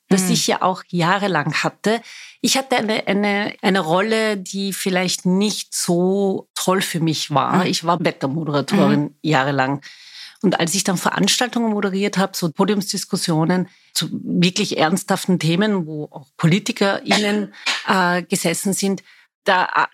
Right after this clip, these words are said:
Speaker 1: da hab ich dann gemerkt, dass dann Leute zu mir gekommen sind, also die Veranstalter oder die Veranstalterinnen, und gemeint haben, „Wow, also ich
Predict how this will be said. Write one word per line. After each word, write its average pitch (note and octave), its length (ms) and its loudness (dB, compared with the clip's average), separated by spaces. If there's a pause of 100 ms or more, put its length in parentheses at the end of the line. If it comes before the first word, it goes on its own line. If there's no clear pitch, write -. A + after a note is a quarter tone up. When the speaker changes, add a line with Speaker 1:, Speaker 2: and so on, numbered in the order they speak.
Speaker 1:
da G3 140 0
hab F#3 100 0
ich A3+ 100 0
dann C4+ 160 0
gemerkt, A#3 520 -2
dass A#3 140 -2
dann A3 180 -2
Leute F3 300 0
zu - 120 -4
mir A3 140 -2
gekommen G3 400 0
sind, B3 180 0
also F#3+ 180 0
die F3+ 320 0
Veranstalter F#3+ 840 -2
oder F#3 80 0
die F3+ 60 0
Veranstalterinnen, F3+ 840 -2 (400)
und G3 160 4
gemeint F3 360 2
haben, G3 220 2 (760)
„Wow, G#3 600 0
also - 260 0
ich - 260 -6